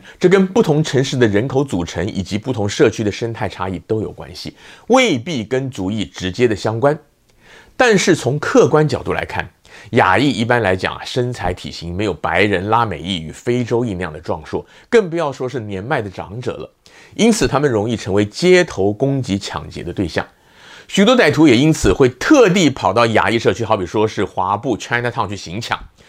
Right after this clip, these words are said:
这不但影响当地民众生命财产的安全，也会影响到外地人，特别是观光客造访的意愿，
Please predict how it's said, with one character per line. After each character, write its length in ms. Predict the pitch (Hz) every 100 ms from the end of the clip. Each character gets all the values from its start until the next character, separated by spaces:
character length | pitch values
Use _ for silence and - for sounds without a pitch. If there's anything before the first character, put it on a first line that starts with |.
| - - -
这 140 | - 226
不 80 |
但 220 | 233 233 160
影 180 | 160
响 260 | 208 143 113
当 220 | 170 170
地 100 | 175
民 180 | 127 123
众 140 | 143 123
生 180 | - 147
命 140 | 120
财 160 | 104 110
产 140 | 82
的 40 | 80
安 140 | 107
全， 260 | - 85 104 - -
也 180 | 196 190
会 160 | 240 220
影 100 | 214
响 140 | 147
到 120 | 160
外 280 | 202 254 196
地 100 | 185
人， 160 | 135 139
特 80 |
别 80 | 147
是 80 | 139
观 180 | 180 170
光 160 | 170 165
客 220 | 175 123
造 260 | - 175
访 160 | 123 82
的 60 | 90
意 120 | 120
愿， 200 | 123